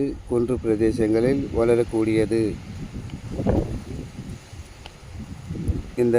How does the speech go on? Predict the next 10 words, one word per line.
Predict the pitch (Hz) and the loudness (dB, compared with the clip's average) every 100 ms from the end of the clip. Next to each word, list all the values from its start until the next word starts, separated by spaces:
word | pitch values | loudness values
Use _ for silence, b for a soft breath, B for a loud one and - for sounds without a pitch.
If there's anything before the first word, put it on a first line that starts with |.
| 117 | 6
மூலிகையின் | 117 120 117 117 123 143 135 - - | 4 4 4 4 6 4 4 2 -2
சமுளத்தை | - 117 113 110 - 127 139 147 - - - - - - - - | 0 2 4 2 2 2 4 4 0 -10 -12 -12 -8 -8 -6 -2
நிழலில் | 120 123 123 127 135 | 2 8 8 8 6
உலர்த்தி | 117 117 110 135 139 151 - - - | 6 4 2 2 4 4 0 -6 -2
காய | 120 113 120 | 4 6 6
வைத்து | 113 110 - 139 143 147 - - - - - - - | 6 4 2 4 4 2 2 4 6 4 4 0 -4
சுமாராக | - 120 117 113 113 117 | -2 4 6 6 6 6
இடித்துக்கொண்டு | 117 113 110 113 113 110 113 143 147 143 | 4 2 -2 0 2 2 4 2 2 -2
பத்து | - 107 - | 0 0 2
கிராம் | 117 120 123 | 2 4 4